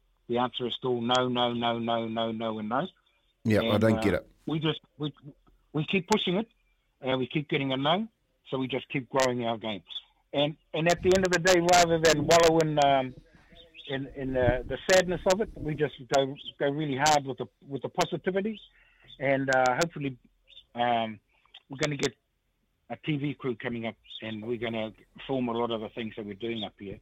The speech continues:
Speaker 1: Then I'm gonna take that around myself to a lot of the districts around the country to urge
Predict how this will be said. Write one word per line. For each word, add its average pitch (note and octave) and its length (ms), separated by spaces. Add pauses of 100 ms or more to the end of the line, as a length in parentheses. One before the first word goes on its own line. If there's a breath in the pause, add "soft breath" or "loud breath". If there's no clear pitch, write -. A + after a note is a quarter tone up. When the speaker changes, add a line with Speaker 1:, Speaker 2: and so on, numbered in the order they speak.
(560)
Speaker 1:
Then C#3+ 120
I'm D3+ 120
gonna B2+ 200
take A#2+ 220
that A#2+ 120
around A#2 220
myself A2+ 460
to A#2+ 120
a A2 60
lot A2+ 140
of G#2+ 80
the G2+ 80
districts - 420
around G#2 240
the G2 60
country G#2 420
to F#2+ 160 (880 soft breath)
urge C#3 160